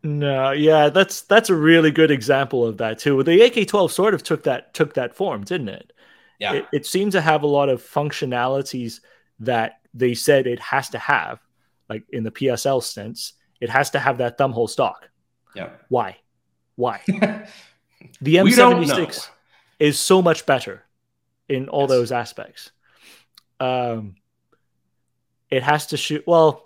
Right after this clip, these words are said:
Speaker 1: okay, I understand why it has to shoot fifty-four rim, 'cause, 'cause it
Speaker 2: Right.
Speaker 1: integrates with a machine gun ammunition. They could just de-link machine gun ammo and,
Speaker 2: Plus,
Speaker 1: and
Speaker 2: they
Speaker 1: drop
Speaker 2: had
Speaker 1: it in.
Speaker 2: a ton of it,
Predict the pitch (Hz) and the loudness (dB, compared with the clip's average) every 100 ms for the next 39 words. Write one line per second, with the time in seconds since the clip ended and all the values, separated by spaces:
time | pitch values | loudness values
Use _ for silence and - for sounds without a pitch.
0 | - 165 110 - 147 208 208 202 180 160 | 0 0 0 0 2 4 2 2 4 4
1 | 151 151 127 139 135 131 120 120 101 98 | 2 0 -4 -8 -6 -8 -8 -6 -6 -8
2 | - - 123 - - 123 131 - 165 151 | -8 -4 -4 -6 -6 -4 -4 -4 -4 -2
3 | 139 127 131 117 110 - 127 113 101 104 | -2 -2 -4 -6 -6 -8 -8 -8 -12 -12
4 | 113 110 113 - 101 107 113 107 101 113 | -10 -8 -10 -10 -10 -10 -8 -10 -10 -8
5 | 113 110 - - 107 98 95 92 95 92 | -8 -8 -12 -12 -10 -10 -12 -12 -12 -12
6 | 92 120 98 107 104 98 - - _ 101 | -8 -8 -6 -6 -6 -8 -10 -20 _ -12
7 | 90 - 90 80 - - | -12 -14 -16 -16 -18 -20